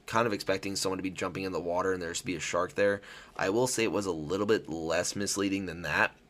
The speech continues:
Um, this one, actually, what happened in the video, at least from what I saw, the researcher's about to jump into the water. She's sitting on the ladder about to go in, in a controlled manner. And the person who's filming, watching behind her, goes, "Oh, wait, here he is." And the shark comes right up to her. She sits back up, and she's like, "Oh,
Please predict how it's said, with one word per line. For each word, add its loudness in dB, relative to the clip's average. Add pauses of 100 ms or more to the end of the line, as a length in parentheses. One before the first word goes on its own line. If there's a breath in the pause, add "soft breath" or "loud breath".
(220)
Um, 0
this 2
one, 2
actually, -2
what -4
happened -4
in -8
the -8
video, 2
at 0
least -4
from -6
what -2
I -2
saw, 0 (760 loud breath)
the 2 (160)
researcher's 0
about 4
to -4
jump -2
into -4
the -2
water. 0
She's -6
sitting -4
on -4
the -6
ladder -2
about -4
to -8
go 0
in, 4
in 0
a -4
controlled -6
manner. 0 (480 loud breath)
And 0
the 0
person 2
who's -2
filming, 0
watching 2
behind -2
her, 2
goes, -2
"Oh, 4
wait, 0
here -2
he 2
is." 0 (460 loud breath)
And -4
the -8
shark 4
comes -2
right 6
up 2
to 2
her. 4
She -6
sits -4
back 0
up, 0
and -10
she's -6
like, -4
"Oh, 2